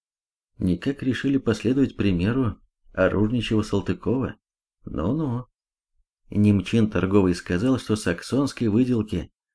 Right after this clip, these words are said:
знатного мастера. Вслух же Дмитрий вежливо и довольно многословно для себя поблагодарил, упомянув, что Дене стоило хозяевам входить в такие траты,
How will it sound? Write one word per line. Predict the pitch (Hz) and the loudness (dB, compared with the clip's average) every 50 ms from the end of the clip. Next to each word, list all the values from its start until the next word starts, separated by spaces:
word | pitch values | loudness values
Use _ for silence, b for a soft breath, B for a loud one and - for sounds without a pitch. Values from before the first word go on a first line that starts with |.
| _ _ | _ _
знатного | - 113 92 92 98 104 113 - - 151 143 127 | -6 -4 -2 0 2 0 0 0 0 0 2 2
мастера. | 107 98 92 98 101 - - 92 - - - - _ _ _ _ _ _ _ _ _ _ _ _ _ _ _ _ _ _ | 2 2 2 0 -2 -4 -6 -8 -8 -8 -10 -14 _ _ _ _ _ _ _ _ _ _ _ _ _ _ _ _ _ _
Вслух | - - - 95 110 156 185 170 | -12 -4 0 4 6 6 6 4
же | 156 170 | 2 0
Дмитрий | 135 127 135 165 170 - - 147 120 | 0 0 0 0 0 0 2 2 2
вежливо | 90 110 147 151 139 143 151 147 143 139 | 4 4 2 2 0 -2 -2 0 0 0
и | - - - 110 | 0 0 -2 0
довольно | 98 101 90 87 110 135 139 135 131 | 0 0 0 2 2 2 2 2 2
многословно | 113 107 104 98 92 92 87 - - 80 85 87 110 135 139 113 | 2 2 2 4 4 2 0 0 -2 -4 -2 -2 -2 -2 -2 -2
для | 92 80 | -2 -4
себя | - - - - - - 87 127 135 123 - _ _ _ _ _ _ _ _ _ _ | -4 -4 -6 -6 -4 -4 -4 -4 -6 -8 -10 _ _ _ _ _ _ _ _ _ _
поблагодарил, | - 107 120 131 127 120 127 113 117 104 92 90 95 98 98 90 - _ _ _ _ _ _ _ _ _ - | 0 2 2 2 0 0 0 0 0 2 2 4 4 2 2 0 -2 _ _ _ _ _ _ _ _ _ -2
упомянув, | - 117 - - 180 175 170 131 123 147 - - | 0 0 2 4 4 4 6 4 4 2 2 0
что | - - 139 127 | -2 -2 0 0
Дене | 107 131 139 139 135 117 | 2 2 2 4 4 2
стоило | 104 - - - 127 147 143 139 131 | 0 -2 -2 -2 0 2 2 0 0
хозяевам | - - 117 107 107 123 135 139 127 123 | 0 -2 -2 0 2 2 4 2 2 0
входить | 110 - - 90 101 131 - | -2 -2 -4 -2 -2 -2 -2
в | - | -2
такие | 101 104 - - 123 110 | -4 -4 -2 -2 -4 -4
траты, | - 92 - 95 110 123 120 113 - - 65 64 - | -2 -2 -2 0 0 0 0 -2 -4 -6 -8 -12 -12